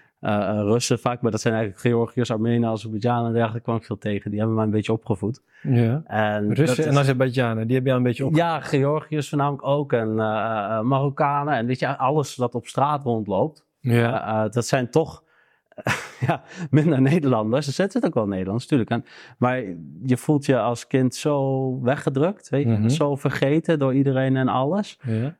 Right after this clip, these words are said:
Speaker 1: dat je ergens op dat pad terechtkomt. Omdat je nergens anders ook meer echt terecht kan. Niemand wou me echt, hè? Dat is een beetje een ding.
Speaker 2: En, en wa-, waarom was dat? Dat vind ik wel interessant. Je, je moeder zet je niet zomaar uit huis op je dertiende. Was je dan gewoon te beide al dat je een autoriteit niet accepteerde of zo?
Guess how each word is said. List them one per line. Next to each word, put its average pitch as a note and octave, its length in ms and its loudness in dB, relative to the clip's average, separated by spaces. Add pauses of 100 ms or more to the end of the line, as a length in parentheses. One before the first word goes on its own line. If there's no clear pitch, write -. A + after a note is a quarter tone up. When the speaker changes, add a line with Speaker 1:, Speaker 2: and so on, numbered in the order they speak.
Speaker 1:
dat C#3 280 0
je B2+ 80 2
ergens D3 340 0
op C3 100 -4
dat - 240 0
pad - 320 -2
terechtkomt. G2 800 -2
Omdat B2 300 2
je C3+ 80 4
nergens C#3+ 340 2
anders C#3 260 2
ook B2+ 100 -2
meer C3 180 2
echt C3 200 -4
terecht D3 380 -2
kan. G2 200 -2
Niemand A#2+ 320 2
wou G#2+ 300 2
me C3 140 0
echt, - 460 -4
hè? E3 200 -2
Dat A#2 200 -2
is A2 100 -6
een A#2+ 100 -4
beetje A#2+ 320 -4
een A#2 160 0
ding. B2 280 0 (320)
Speaker 2:
En, C#3+ 140 -2
en D#3 200 -4
wa-, D3 120 -2
waarom D#3 280 0
was E3 220 0
dat? B2+ 160 2
Dat C#3+ 120 -2
vind D3+ 140 0
ik C#3 60 2
wel C#3 100 0
interessant. C3+ 420 2
Je, A#2 120 2
je A#2+ 80 2
moeder C3 320 4
zet A#2+ 220 0
je C3 60 0
niet C#3+ 160 2
zomaar D3 360 2
uit G#2 140 -2
huis G#2+ 200 -2
op A2 120 -6
je A2+ 80 -4
dertiende. A2 360 -4
Was A#2+ 180 -6
je C3+ 60 -2
dan B2+ 180 2
gewoon A#2+ 160 0
te B2+ 120 -4
beide B2+ 280 4
al C3 180 2
dat B2 180 0
je C3 100 2
een B2+ 200 0
autoriteit B2+ 720 -4
niet G#2+ 160 -8
accepteerde A2 640 -8
of A2 80 -14
zo? - 140 -16